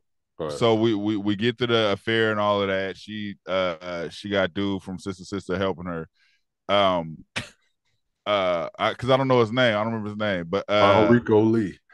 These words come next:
Speaker 2: Rico Lee, yeah. It, and I fuck with him. He's a good actor.
Speaker 1: Yeah.
Speaker 2: But, uh, he shows her a picture of her husband at a hotel. I guess she's been using him to track him anyways.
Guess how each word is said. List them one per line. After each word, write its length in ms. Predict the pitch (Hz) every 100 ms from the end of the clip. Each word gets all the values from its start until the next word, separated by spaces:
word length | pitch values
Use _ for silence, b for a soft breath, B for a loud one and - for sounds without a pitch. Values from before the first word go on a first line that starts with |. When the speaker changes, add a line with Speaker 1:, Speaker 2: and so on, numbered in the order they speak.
| b b _
Speaker 2:
Rico 420 | 98 127 143 135
Lee, 240 | 131 127 110
yeah. 400 | 113 107 90 98 -
It, 260 | 110 117
and 80 | 117
I 80 | 120
fuck 220 | 127 147
with 120 | 127 120
him. 120 | 104
He's 140 | 117
a 60 | 110
good 180 | 110 113
actor. 300 | 113 98 - - -
Speaker 1:
Yeah. 240 | 71 60 - -
Speaker 2:
But, 260 | 107 101
uh, 580 | 98 101 98 92 87 82 - _ _ _ _ _
he 280 | - 107 139
shows 340 | 147 135 131
her 140 | 131 123
a 60 |
picture 640 | - 131 127 123 - 92 95 _ _ _ _ _ _ _ _
of 180 | 101 92
her 140 | 110 110
husband 280 | 113 104 107
at 80 | 104
a 40 |
hotel. 400 | 107 107 110 101
I 80 | 92
guess 200 | 110 117
she's 160 | 123 107
been 140 | 104
using 240 | 104 110 104
him 140 | 101
to 40 | 90
track 300 | - 98 95
him 160 | 90
anyways. 540 | 107 90 80 67 -